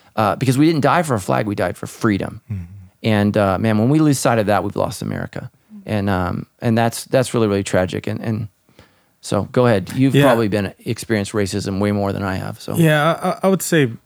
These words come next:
Speaker 2: in a practical sense, control the things that you can control,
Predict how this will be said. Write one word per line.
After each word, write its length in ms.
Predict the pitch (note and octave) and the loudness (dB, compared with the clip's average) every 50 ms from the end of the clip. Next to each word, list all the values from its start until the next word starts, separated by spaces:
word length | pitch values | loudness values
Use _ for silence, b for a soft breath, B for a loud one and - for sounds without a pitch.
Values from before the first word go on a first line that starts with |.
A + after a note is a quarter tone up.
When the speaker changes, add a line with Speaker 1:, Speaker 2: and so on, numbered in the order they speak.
| _ - D#3 - - | _ -16 -14 -6 -2
Speaker 2:
in 80 | E3 | -2
a 40 | C3 B2 | -2 -2
practical 520 | - - C3 C3 C3+ - - C3+ - C#3+ | -2 -2 -2 -2 -2 -2 -6 -6 -6 -4
sense, 320 | B2+ - - C#3 C3+ B2+ | -4 0 0 0 0 0
control 460 | - - - F#2+ F2+ - - G#2+ A2 A#2+ | -2 -4 -4 -4 -2 0 2 2 2 2
the 100 | A#2 G#2+ | 0 -2
things 380 | - - A#2 A2+ A2+ A2 G2+ | -2 -2 -2 -2 -2 -2 -4
that 220 | G2 F2+ - - - | -6 -8 -8 -4 -6
you 80 | G2 | -6
can 180 | F#2 - G2 F2+ | -4 -4 -6 -6
control, 560 | - - F2+ F2 - - F2 D2+ C2+ - - | -6 -8 -10 -10 -10 -8 -8 -8 -8 -10 -16